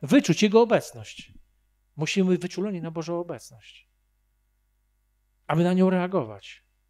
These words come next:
bo w niej jest życie, a w niej jest życie.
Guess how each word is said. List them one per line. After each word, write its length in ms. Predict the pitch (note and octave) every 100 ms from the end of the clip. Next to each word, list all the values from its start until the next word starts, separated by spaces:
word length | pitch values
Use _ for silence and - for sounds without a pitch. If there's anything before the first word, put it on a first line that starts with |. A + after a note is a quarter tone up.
| _ _ _ _ _ _ _ _ _ _ _ _
bo 200 | B2 C3+
w 100 | B2+
niej 260 | C#3 D#3+ D#3
jest 180 | D#3+ C#3
życie, 440 | D#3 C3+ - G2 _ _ _ _ _ _ _ _ _ _ _ _ _ -
a 100 | B2+
w 80 | C3+
niej 200 | D3 C#3+
jest 180 | C#3
życie. 400 | C3+ C3 - -